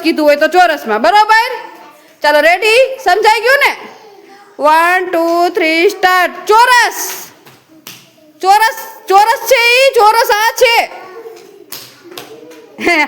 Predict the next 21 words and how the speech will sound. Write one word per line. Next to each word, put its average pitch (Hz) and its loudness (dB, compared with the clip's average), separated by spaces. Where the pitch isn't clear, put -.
આઉટ 427 -2
થઈ 440 2
ગયા. 415 0
રાજલબેનને 427 0
એકને 453 0
જ 453 -10
ખબર 440 0
છે 427 0
કે 381 -2
આને 381 -2
ચોરસ 415 2
કહેવાય, 311 0
હે? 508 -2
ચાલો, 381 2
રાજલબેન 403 0
જીતી 427 0
ગયા. 427 0
રાજલબેનની 403 0
તાલીઓ 403 0
પાડી 427 0
દ્યો. 453 2